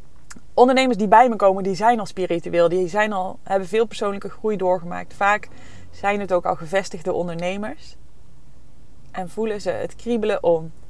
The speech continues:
zich echt te verbinden met gelijkgestemden. Om zich gedragen te voelen. Om in veiligheid weer volgende groeistappen te zetten. Nou, misschien weet je niet eens precies waarheen je gaat groeien.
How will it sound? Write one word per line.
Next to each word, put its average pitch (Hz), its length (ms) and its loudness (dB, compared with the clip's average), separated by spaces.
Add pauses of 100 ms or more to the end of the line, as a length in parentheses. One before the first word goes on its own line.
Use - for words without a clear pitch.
(300)
zich - 240 -6 (120)
echt 233 280 4
te 190 100 -4
verbinden 185 420 0
met 170 140 -6
gelijkgestemden. 175 840 -4
Om 170 300 -2
zich - 180 -10
gedragen 190 640 2
te 180 140 -8
voelen. 170 240 -2
Om 180 140 0
in 175 160 -6
veiligheid 196 720 4
weer 175 240 2 (300)
volgende 220 340 6
groeistappen 214 560 0
te - 80 -8
zetten. - 400 -8
Nou, - 680 -10
misschien 202 220 -2
weet 233 200 10
je 285 60 0
niet 240 140 2
eens 226 200 -2
precies 247 360 -2
waarheen 220 380 6
je 208 60 0
gaat 170 220 -2
groeien. 185 460 -4